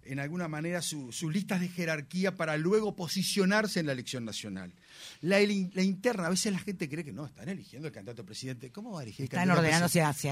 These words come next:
Speaker 1: Están
Speaker 2: adentro.
Speaker 1: ordenando las listas, están ordenando las listas de diputados, están ordenando las cari-, las, las jerarquías, se están midiendo los candidatos a intendentes. Es otro concepto.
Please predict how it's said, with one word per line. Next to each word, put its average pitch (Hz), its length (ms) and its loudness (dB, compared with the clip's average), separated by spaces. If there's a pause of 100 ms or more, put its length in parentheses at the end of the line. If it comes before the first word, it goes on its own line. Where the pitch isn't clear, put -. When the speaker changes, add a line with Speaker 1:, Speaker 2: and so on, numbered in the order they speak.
Speaker 1:
Están 175 60 4
Speaker 2:
adentro. 202 260 8
Speaker 1:
ordenando 175 260 6
las 139 140 -2
listas, 135 800 -4
están 147 260 -2
ordenando 147 420 2
las 127 100 -2
listas 135 240 -2
de 123 60 0
diputados, 127 800 0
están 139 180 -4
ordenando 127 340 -2
las 117 100 -6
cari-, 107 280 -10 (300)
las, 117 260 -6
las 117 140 -10
jerarquías, 139 720 2
se - 60 -4
están 147 200 2
midiendo 147 380 2
los 131 100 -4
candidatos 127 420 -4
a 127 40 0
intendentes. 120 520 -4 (320)
Es 180 260 4
otro 196 340 0
concepto. 123 500 -2